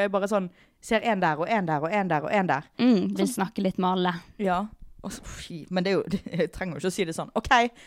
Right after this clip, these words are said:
Speaker 1: og tenk om hun har spurt
Speaker 2: Ok,
Speaker 1: meg
Speaker 2: ha
Speaker 1: om
Speaker 2: det.
Speaker 1: noe.» Og så har jeg bare ikke vært interessert i å svare på det spørsmålet, så jeg har ikke svart på det spørsmålet engang. Jeg har bare sagt, «OK, ha det.» <laughs>
Speaker 2: Jeg hadde ledd meg ihjel hvis, eh, noen hadde gjort det mot
Speaker 1: Ja,
Speaker 2: meg,
Speaker 1: men jeg, jeg, altså
Speaker 2: faktisk.
Speaker 1: sånn, jeg kjenner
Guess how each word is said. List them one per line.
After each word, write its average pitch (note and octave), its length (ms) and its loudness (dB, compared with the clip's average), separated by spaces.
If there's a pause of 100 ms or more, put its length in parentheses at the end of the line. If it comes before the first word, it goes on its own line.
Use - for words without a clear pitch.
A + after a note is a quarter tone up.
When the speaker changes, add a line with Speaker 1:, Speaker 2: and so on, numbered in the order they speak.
(240)
Speaker 1:
og - 40 -8
tenk F#4 120 0
om D#4 80 2
hun A3+ 80 2
har - 80 -4
spurt C#4 160 -2
Speaker 2:
Ok, C#4+ 140 0
Speaker 1:
meg - 100 2
Speaker 2:
ha - 40 2
Speaker 1:
om F#4 240 4
Speaker 2:
det. F#4+ 200 6
Speaker 1:
noe.» - 260 -16 (480)
Og D4 80 0
så D#4 160 4
har C#4+ 80 8
jeg B3+ 80 4
bare A#3+ 160 2
ikke G#3 160 -2
vært G#3+ 160 4
interessert F#3 440 0
i E3+ 40 2
å D#3 80 2
svare D#3+ 240 2
på E3 80 -2
det E3 80 4
spørsmålet, E3 560 0
så B3 60 2
jeg G#3+ 80 0
har B3+ 80 0
ikke G#3 100 -4
svart G#3+ 480 4
på - 80 0
det E3 80 0
spørsmålet E3 380 0
engang. G3+ 160 -4
Jeg D#4+ 80 -2
har B3+ 100 2
bare G#3 80 2
sagt, G3 220 -2
«OK, G4 140 2 (200)
ha F4 140 8
det.» D4 140 6 (200)
<laughs> D4 160 0
Speaker 2:
Jeg G#3+ 160 8
hadde F3+ 220 6
ledd F#3+ 260 6
meg D#3+ 160 0
ihjel D#3+ 240 -2
hvis, - 200 0 (120)
eh, E3+ 80 4
noen E3+ 240 2
hadde F3 220 0 (260)
gjort F#3 220 2
det E3+ 100 2
mot A3 140 4
Speaker 1:
Ja, A#3 100 6
Speaker 2:
meg, A3 220 6 (240)
Speaker 1:
men B3+ 80 4
jeg, C4 100 4
jeg, C#4 160 8
altså C4+ 160 4
Speaker 2:
faktisk. B3 80 2
Speaker 1:
sånn, B3+ 160 4 (140)
jeg A#3+ 100 -2
kjenner B3+ 320 2